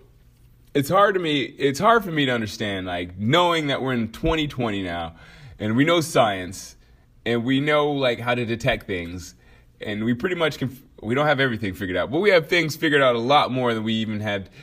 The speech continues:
figured out twenty-five years ago. So it's just hard for me to understand why so many choo-, so many people just choose to, like, ignore the <laughs> laws that govern our existence. Like, why do people just ignore science? <laughs>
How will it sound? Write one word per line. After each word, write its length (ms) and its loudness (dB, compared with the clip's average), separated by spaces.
figured 380 0
out 180 2
twenty-five 640 -2
years 240 -2
ago. 280 -10
So 100 2
it's 100 4
just 140 -2
hard 240 4
for 80 -6
me 140 4
to 60 0
understand 420 -2
why 160 2
so 200 -4
many 220 -2
choo-, 640 -4
so 160 -6
many 120 -2
people 200 -6
just 280 -10
choose 680 -4
to, 100 0
like, 160 2
ignore 400 2
the 100 2
<laughs> 100 4
laws 420 2
that 240 0
govern 580 2
our 140 6
existence. 640 -2
Like, 140 -6
why 300 0
do 80 -4
people 640 -6
just 300 -6
ignore 840 0
science? 840 -4
<laughs> 40 -20